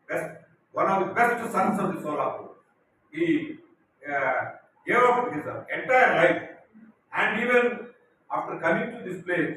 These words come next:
today, we came to know the entire property, that house where he lived, where the father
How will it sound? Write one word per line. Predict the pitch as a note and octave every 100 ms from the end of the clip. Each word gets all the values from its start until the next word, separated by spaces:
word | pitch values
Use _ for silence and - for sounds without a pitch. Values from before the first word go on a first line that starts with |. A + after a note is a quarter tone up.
| -
today, | E3 D#3 - - - -
we | E3
came | G3+ -
to | G3
know | F#3 G#3+ - - - - _ _ _ _
the | D3 D3 - - - - _ -
entire | G#3 A#3 B3+ B3 -
property, | - - - B3+ - D3+ D#3
that | D#3 -
house | - - - - - -
where | - - -
he | D#3 -
lived, | - - - - - _ _ _ _ _ _ _ -
where | - F#3 - -
the | - - -
father | - - - -